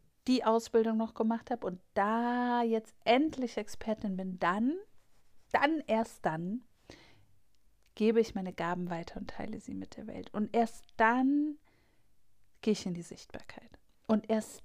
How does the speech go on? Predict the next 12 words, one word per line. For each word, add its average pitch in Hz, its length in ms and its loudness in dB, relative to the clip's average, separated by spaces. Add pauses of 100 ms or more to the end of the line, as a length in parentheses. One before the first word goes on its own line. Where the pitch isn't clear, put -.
dann 254 640 4 (300)
traue 202 260 2
ich - 140 -8
mich, 190 200 -8
mich 180 200 -10
zu - 140 -14
zeigen 185 300 -4
oder 175 140 -4
meine 170 240 -6
Wahrheit 165 300 -8
zu - 80 -10
sprechen. - 380 -12